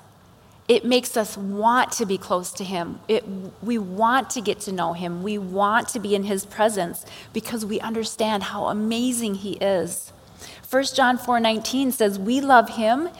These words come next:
because he first loved us." So you could say then that a devoted heart is a response. As you grow in your awareness of the amazing love of God,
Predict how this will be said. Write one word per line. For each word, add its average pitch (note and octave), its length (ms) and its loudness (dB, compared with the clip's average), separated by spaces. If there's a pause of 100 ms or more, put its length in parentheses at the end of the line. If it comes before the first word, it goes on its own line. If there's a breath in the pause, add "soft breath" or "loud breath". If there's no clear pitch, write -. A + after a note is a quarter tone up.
(200 loud breath)
because - 520 -6
he C4+ 180 0
first A#3+ 460 -2
loved G3+ 340 2 (100)
us." - 540 0 (1300 loud breath)
So - 160 -6
you C4+ 160 4
could D#4 220 0
say C#4 200 4
then B3 220 8
that G#3+ 120 8
a G#3+ 60 6
devoted G#3+ 540 4
heart G#3+ 540 2 (260 loud breath)
is G#3+ 160 6
a G3+ 80 2
response. - 1000 0 (540 loud breath)
As A3 220 8
you A#3+ 100 2
grow B3 440 8
in D4 100 0
your C4+ 120 2
awareness A3 480 4
of G#3 180 2
the G#3 160 2
amazing A3+ 720 2
love G#3 360 4
of G#3 160 2
God, F#3+ 340 2